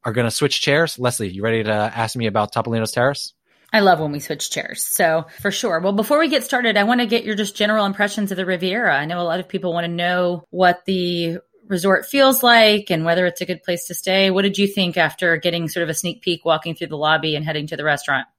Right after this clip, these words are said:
Speaker 1: Yeah, it was really nice. Um, I guess I saw people complaining about, like, "Oh, there's Spanish influence and there's French influence," and, like, make up your mind. I guess I'm not, like,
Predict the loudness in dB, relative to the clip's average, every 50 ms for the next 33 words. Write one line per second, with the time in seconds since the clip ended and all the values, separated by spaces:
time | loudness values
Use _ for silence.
0 | _ _ _ 0 4 4 4 4 4 2 2 4 4 2 0 -2 -2 0 0 0
1 | 0 0 -2 -6 -8 -6 -4 -2 0 0 0 0 -2 -4 -8 -10 -10 -8 -6 -4
2 | -2 -2 -2 0 2 2 2 0 0 -4 -4 -4 -4 -4 -4 -4 -2 -2 -2 0
3 | 0 -2 0 0 0 0 0 -2 -6 -8 -8 -10 -12 -8 -4 -2 -2 -2 -2 -4
4 | -6 -6 -6 -4 -2 -2 -2 -2 -4 -4 -6 -8 -8 -6 -4 -4 -4 -4 -4 -6
5 | -6 -6 -8 -6 -4 -4 -4 -2 -4 -6 -8 -6 -6 -4 -4 -4 -6 -8 -10 -10
6 | -10 -12 -10 -8 -8 -8 -6 -6 -8 -6 -6 -4 -4 -2 -2 -4 -4 -8 -12 -18
7 | -20 -20 -20 -16 -10 -6 -4 -2 0 2 2 2 2 2 2 2 2 2 2 0
8 | -6 -14 -20